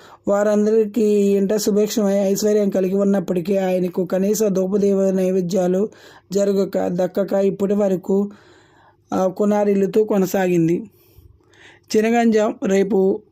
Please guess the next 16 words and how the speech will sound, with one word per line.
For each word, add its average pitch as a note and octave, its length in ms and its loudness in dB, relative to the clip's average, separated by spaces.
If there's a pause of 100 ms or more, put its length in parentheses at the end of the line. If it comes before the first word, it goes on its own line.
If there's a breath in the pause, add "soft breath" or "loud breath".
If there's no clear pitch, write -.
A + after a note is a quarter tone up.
(280)
పురాతన G#3+ 480 2
రామాలయం G3+ 600 2
ద్వారం G3 320 2
తెరిచే F#3 380 0
కార్యక్రమం. F3+ 460 0
చినగంజాం G3 500 0
గ్రామంలో F#3+ 500 2
రామాలయ G3 460 2
నిర్మాణానికి F#3+ 640 2
మొదలుగా F#3 580 0 (120)
వందేళ్ల G3+ 440 2
నాటి G3 320 0
పురాతన G3+ 600 0
దేవాలయం F#3+ 540 0
సీతారామస్వామి F#3 880 -2
ఆలయం. F3 400 0